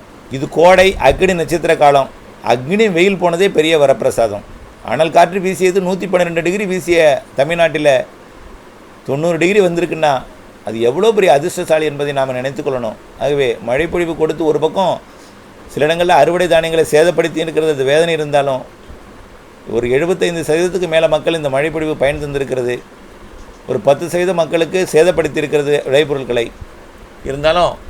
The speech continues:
மீதம் இருக்கக்கூடிய பக்க ஒரு பதினைந்து சதவீத மக்களுக்கு ஒரு மழைப்பொழிவு பற்றாக்குறையாக இருந்தாலும், ஒரு உங்கள் மனதிற்கு அது பற்றாக்குறையாக தெரிந்தாலும், தென்மேற்கு பருவமழை வடகிழக்கு பருவமழையில நல்லா இருக்கு.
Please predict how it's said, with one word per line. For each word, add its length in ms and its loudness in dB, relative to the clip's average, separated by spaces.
மீதம் 300 0
இருக்கக்கூடிய 200 -2
பக்க 360 0
ஒரு 140 -2
பதினைந்து 360 0
சதவீத 280 0
மக்களுக்கு 580 -2
ஒரு 120 -6
மழைப்பொழிவு 540 -4
பற்றாக்குறையாக 560 2
இருந்தாலும், 580 0
ஒரு 220 -4
உங்கள் 340 0
மனதிற்கு 440 0
அது 220 0
பற்றாக்குறையாக 500 2
தெரிந்தாலும், 580 2
தென்மேற்கு 420 -2
பருவமழை 380 0
வடகிழக்கு 400 -2
பருவமழையில 340 -4
நல்லா 280 0
இருக்கு. 400 -4